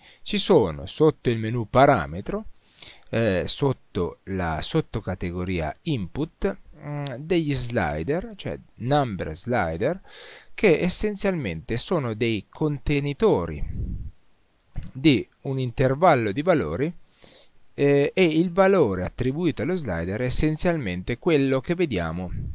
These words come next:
comparire visualizzato all'interno, ehm, all'interno appunto dello slider stesso.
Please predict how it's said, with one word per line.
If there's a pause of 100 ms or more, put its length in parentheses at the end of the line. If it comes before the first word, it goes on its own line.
(300)
comparire (260)
visualizzato (360)
all'interno, (280)
ehm,
all'interno
appunto
dello
slider
stesso.